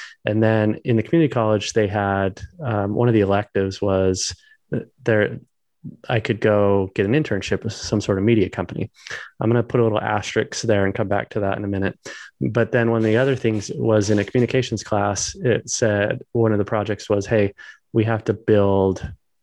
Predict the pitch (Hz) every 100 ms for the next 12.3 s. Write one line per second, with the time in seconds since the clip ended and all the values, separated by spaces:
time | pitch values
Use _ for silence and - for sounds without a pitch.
0 | - 113 98 - - 101 95 110 104 -
1 | - - 104 101 98 101 98 101 98 -
2 | 113 101 - - - _ _ _ _ _
3 | _ _ - - 107 98 107 - - 113
4 | 107 - 101 98 95 98 104 104 95 92
5 | 92 - 110 104 98 - - - - -
6 | - - 107 160 190 - 131 113 104 127
7 | - - 110 104 98 101 95 - 110 107
8 | 101 - 101 95 95 95 104 - 101 -
9 | 110 101 104 95 98 95 - 104 104 110
10 | 110 - 107 98 - 98 101 104 101 92
11 | 92 - - - 98 - 107 98 92 95
12 | 95 120 143